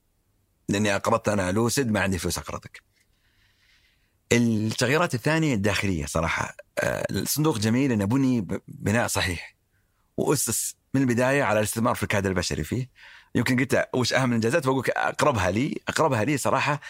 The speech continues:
إن استمرينا وبنينا على هذا التاريخ الجميل اللي من السبعينات في الاستثمار في الكادر البشري في شبابنا ذاك وقت،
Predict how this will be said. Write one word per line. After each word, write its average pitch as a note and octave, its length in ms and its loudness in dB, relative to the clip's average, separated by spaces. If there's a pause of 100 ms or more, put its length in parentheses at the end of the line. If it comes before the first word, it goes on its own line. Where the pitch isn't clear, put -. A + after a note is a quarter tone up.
(340)
إن B2+ 120 2
استمرينا C#3 600 2
وبنينا B2 540 2
على G#2+ 160 2
هذا A2 200 2
التاريخ A2 360 0
الجميل F#2+ 420 0
اللي F2 480 -2
من B2+ 140 0
السبعينات F#2+ 580 0
في - 60 -10
الاستثمار F2+ 340 -2
في E2 60 -4
الكادر F#2 280 -2
البشري F2+ 280 -2
في E2 60 -4
شبابنا F#2 420 0
ذاك E2+ 140 -4
وقت، A#2+ 200 -4